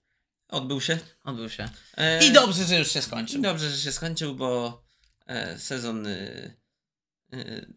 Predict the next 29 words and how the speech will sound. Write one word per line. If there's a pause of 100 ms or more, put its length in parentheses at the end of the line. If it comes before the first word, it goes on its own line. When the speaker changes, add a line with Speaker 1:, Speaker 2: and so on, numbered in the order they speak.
(440)
Speaker 1:
nie
jakiś
przesadnie
ciekawy,
powiedzmy
sobie
szczerze. (480)
M,
bywał
mo-,
był
moment,
w
którym
uwierzyliśmy,
że
może
coś
z
tego
będzie,
ale (840)
niestety
nie. (120)
Speaker 2:
Szybko
to
się
wszystko
odwróciło.